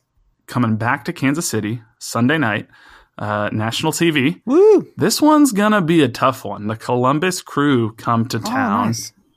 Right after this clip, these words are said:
Speaker 2: Is it on F S one?
Speaker 1: I, I think so. I'm, I just said that. I didn't
Speaker 2: I think so,
Speaker 1: verify
Speaker 2: too.
Speaker 1: it, but I thought I saw that. Um, so <laughs>
Speaker 2: I think so.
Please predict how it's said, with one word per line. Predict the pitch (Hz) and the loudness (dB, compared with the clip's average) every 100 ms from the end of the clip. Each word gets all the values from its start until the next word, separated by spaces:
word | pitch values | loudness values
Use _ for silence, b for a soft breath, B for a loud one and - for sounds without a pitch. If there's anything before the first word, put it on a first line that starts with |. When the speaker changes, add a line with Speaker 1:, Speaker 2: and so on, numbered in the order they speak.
| - | -10
Speaker 2:
Is | 160 | -2
it | |
on | 180 | 0
F | 170 180 | 0 0
S | 180 | 0
one? | 160 208 240 | 0 0 0
Speaker 1:
I, | 120 120 _ - | -4 -4 _ -16
I | |
think | - 143 202 | -8 -6 -4
so. | 107 120 - _ | -6 -8 -10 _
I'm, | - 117 | -4 -2
I | 123 117 | 0 -2
just | 113 113 | -2 -2
said | 135 | -2
that. | 117 104 - | -2 -6 -4
I | 113 | -4
didn't | 117 123 117 | -2 0 0
Speaker 2:
I | 117 | 0
think | 113 | 0
so, | 123 | 0
Speaker 1:
verify | 131 | 0
Speaker 2:
too. | 151 131 | -2 -2
Speaker 1:
it, | - - - | -6 -16 -6
but | 117 110 - | -4 -4 -4
I | 117 107 107 | -4 -4 -4
thought | 104 120 156 | -4 -2 0
I | 123 | -2
saw | 110 104 | -2 -2
that. | 107 143 - B B B B - | -2 -4 -8 B B B B -6
Um, | 120 117 107 104 110 _ _ | -2 0 0 -4 -8 _ _
so | - - 147 | -12 -8 -4
<laughs> | |
Speaker 2:
I | 123 - - 131 - | -4 -6 -8 -8 0
think | 156 - | 0 0
so. | 165 185 | -6 -6